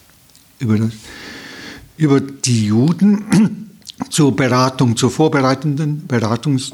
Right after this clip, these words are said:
sodass man dann einen Entwurf an die Teilnehmer des Konzils schicken konnte.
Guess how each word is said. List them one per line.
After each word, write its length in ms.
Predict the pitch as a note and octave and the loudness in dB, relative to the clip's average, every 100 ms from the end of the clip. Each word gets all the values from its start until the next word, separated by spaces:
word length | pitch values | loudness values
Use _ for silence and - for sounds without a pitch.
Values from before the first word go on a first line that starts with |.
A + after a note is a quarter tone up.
| - - | -16 -6
sodass 380 | C#3 B2 B2 | -4 -2 0
man 140 | C3 A#2+ | 0 2
dann 200 | A#2+ B2 | 0 -2
einen 300 | B2 G#2+ A2+ | -2 -2 0
Entwurf 680 | A2 - C3+ D3 E3 - - - - - - - | -2 0 2 4 2 -2 -16 -20 -20 -20 -12 -4
an 100 | A#2 | -2
die 160 | A#2+ | -2
Teilnehmer 460 | G#2+ A2+ A2 G#2 G#2 | 0 2 4 4 2
des 200 | A2 - | 0 0
Konzils 440 | A#2+ G#2+ A2+ G#2 | -2 0 -2 -2
schicken 340 | - A#2+ - A2 | -2 -2 -2 -2
konnte. 460 | - G2+ G2+ C3+ | -2 -6 -8 -14